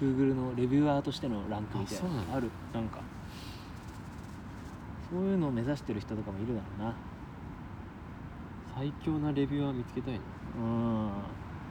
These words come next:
Speaker 1: いや、やっぱりでも一番は病院系はトラブルが多いね。レビュー見ると。なんかしらの。やっぱりどっか体の調子が悪いとさ、なんかイライラすんだろうね。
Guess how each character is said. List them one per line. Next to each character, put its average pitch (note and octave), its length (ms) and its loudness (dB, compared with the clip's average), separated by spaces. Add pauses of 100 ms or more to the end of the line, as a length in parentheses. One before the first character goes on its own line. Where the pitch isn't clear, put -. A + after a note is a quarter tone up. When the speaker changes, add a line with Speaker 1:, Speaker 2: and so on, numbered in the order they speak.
(1000)
Speaker 1:
い C3+ 60 -2
や、 C3+ 60 0
や C3+ 60 0
っ - 20 -2 (120)
ぱ G#3 80 2
り F3 80 4
で D#3+ 80 4
も B2+ 220 2 (100)
一 G#3+ 200 0
番 G3 200 6
は C#3 160 4
病 D#3+ 220 6
院 F3+ 160 6
系 F3+ 140 4
は E3+ 100 6
ト - 120 -2
ラ D#3 120 4
ブ C#3+ 80 6
ル A#2 100 6
が A2 80 4
多 G#2+ 140 4
い - 20 4
ね。 F#2+ 60 2 (440)
レ A2 120 4
ビ G#2 80 4
ュ G2+ 40 4
ー G2 40 2
見 G2 120 2
る F#2+ 100 -2
と。 G#2 100 -4 (520)
な B2 120 0
ん B2+ 160 2
か B2 120 0
し C3 120 2
ら A#2 80 2
の。 G#2+ 80 0 (480)
や C#3+ 80 2
っ - 20 -6
ぱ A#3+ 100 2
り F#3 60 6
ど A#3+ 120 4
っ - 20 2
か F#3+ 120 0
体 F3 300 4
の G#3 160 6
調 G#3+ 140 4
子 - 160 0
が G3 100 8
悪 G#3 160 6
い - 40 4
と C3+ 120 0
さ、 G#2+ 240 2 (1120)
な D#3+ 60 2
ん C#3+ 40 4
か D3 60 0
イ F3 120 8
ラ G#3+ 100 6
イ C#3 60 6
ラ C3 80 4
す F#3 100 2
ん G#3 80 6
だ D3 80 6
ろ G#2+ 120 4
う G#2+ 40 0
ね。 A#2+ 100 2